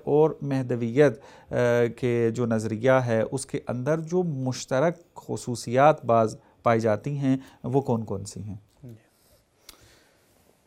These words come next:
Speaker 2: بسم اللہ الرحمن الرحیم۔ دیکھیں، آ، اربعین اور مہدویت کے درمیان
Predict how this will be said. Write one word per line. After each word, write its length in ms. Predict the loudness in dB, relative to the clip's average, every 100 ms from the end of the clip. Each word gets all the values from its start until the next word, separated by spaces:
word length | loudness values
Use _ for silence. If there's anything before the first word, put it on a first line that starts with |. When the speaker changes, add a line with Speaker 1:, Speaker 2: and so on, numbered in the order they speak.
| _ _ _ -18 -16 -16 -20 _ -20
Speaker 2:
بسم 200 | -12 -6
اللہ 140 | -4
الرحمن 540 | -4 -6 -10 -12 -12 -12
الرحیم۔ 560 | -14 -14 -10 -10 -8
دیکھیں، 300 | -10 -10 -10
آ، 1600 | -10 -14 _ _ _ _ _ _ _ _ _ _ _ _ _ -12 -10 -10 -12 -10
اربعین 640 | -8 -6 -6 -6 -6 -6 -8
اور 180 | -12 -12
مہدویت 680 | -10 -12 -12 -12 -12 -12 -14
کے 60 | -16
درمیان 560 | -14 -14 -14 -14 -18